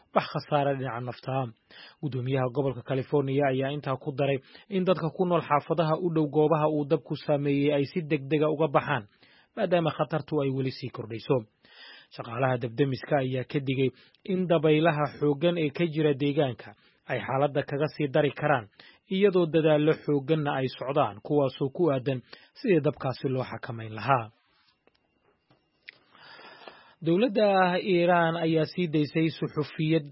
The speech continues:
Talyaani ah oo lagu magacaabo Sali-, Salicia Sala, oo saddex toddobaad ku xirnayd magaalada Tehran. Sii deynta saxafiyadan ayaa timid kadib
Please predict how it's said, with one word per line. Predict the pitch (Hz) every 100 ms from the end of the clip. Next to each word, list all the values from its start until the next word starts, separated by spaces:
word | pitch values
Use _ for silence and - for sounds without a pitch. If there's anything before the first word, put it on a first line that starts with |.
| -
Talyaani | 156 147 147 147 113
ah | 120 131 120 -
oo | 160 147
lagu | 147 160
magacaabo | 160 135 123 143 139 143 143
Sali-, | - 147 147 160 - _ _ _ _ _ _
Salicia | - 156 156 165 - 147 139
Sala, | - 160 143 113
oo | 113 135 139 139
saddex | 131 - 139 135 139 - 139 135 -
toddobaad | 139 143 147 151
ku | - 175
xirnayd | 151 143 135
magaalada | 135 131 131 127 123
Tehran. | 131 123 143 123 _ - - - -
Sii | - 139 123
deynta | 139 135 131
saxafiyadan | - 117 123 151 147 135 127
ayaa | 110 127 139
timid | 135 143 139
kadib | - 127 135